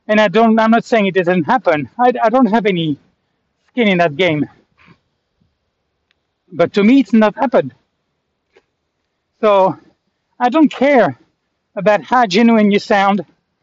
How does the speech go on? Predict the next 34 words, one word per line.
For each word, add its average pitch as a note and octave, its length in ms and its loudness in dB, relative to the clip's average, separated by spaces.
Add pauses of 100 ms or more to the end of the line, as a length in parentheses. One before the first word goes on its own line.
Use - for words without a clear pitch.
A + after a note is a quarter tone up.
(280)
about F#3 220 -2
how B3 120 0
many A#3+ 220 2
of G3 80 0
you G#3 100 -2
are G3+ 40 0
gonna F#3 160 -4
come G3+ 240 -4
and E3+ 180 -4 (600)
talk A#3 240 0
about G#3+ 320 0
it. A3 260 -2 (840)
You F3+ 80 -8
know, F3 220 -2 (540)
what's G#3+ 340 -2
relevant G#3 540 0 (640)
about F#3+ 280 -2
that G3 120 2
information A3 640 0
is G#3 240 -4 (200)
where F3+ 120 0
it - 100 -10
comes G3+ 240 -4
from, G3+ 300 -2
meaning E3+ 280 -4
the F3 100 -2
experience. E3+ 720 -4 (640)
And D#3+ 160 -4
if E3+ 120 -2
there F3 140 -2
was F#3 200 0
not A#3+ 500 2 (720)
an E3+ 120 -4
experience A#3 840 -2